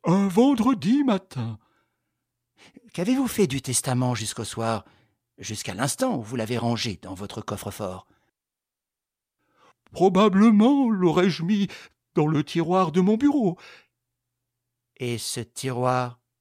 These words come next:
Speaker 2: n'a pas été forcé ? Maître Lepertuis parut stupéfait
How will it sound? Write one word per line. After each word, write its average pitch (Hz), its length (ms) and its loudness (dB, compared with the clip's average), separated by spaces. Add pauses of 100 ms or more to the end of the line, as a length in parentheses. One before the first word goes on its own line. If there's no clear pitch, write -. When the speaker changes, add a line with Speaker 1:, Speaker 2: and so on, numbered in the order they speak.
(180)
Speaker 2:
n'a 117 100 -8
pas 120 200 -4
été 120 180 -6
forcé ? - 460 -12 (2250)
Maître 110 360 -10
Lepertuis 107 720 -12 (120)
parut 110 240 -6
stupéfait - 540 -12